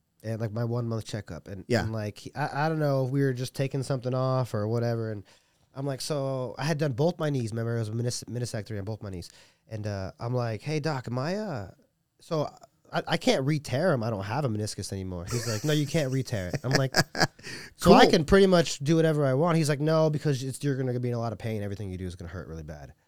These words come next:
Speaker 1: And I was like, "But I can't make it any worse."
Speaker 2: Right.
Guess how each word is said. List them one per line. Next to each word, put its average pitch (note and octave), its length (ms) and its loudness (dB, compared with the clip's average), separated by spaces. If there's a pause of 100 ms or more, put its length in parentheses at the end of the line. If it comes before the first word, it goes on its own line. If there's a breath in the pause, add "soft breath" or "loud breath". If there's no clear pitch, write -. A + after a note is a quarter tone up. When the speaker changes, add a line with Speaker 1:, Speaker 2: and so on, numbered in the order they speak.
(380)
Speaker 1:
And - 80 -2
I - 20 2
was C3 100 2
like, B2 80 0
"But D#3+ 100 -2
I C#3+ 80 2
can't G3+ 340 2
make F3+ 160 4
it E3 80 6
any D3+ 140 6
worse." B2 520 0
Speaker 2:
Right. A2 260 0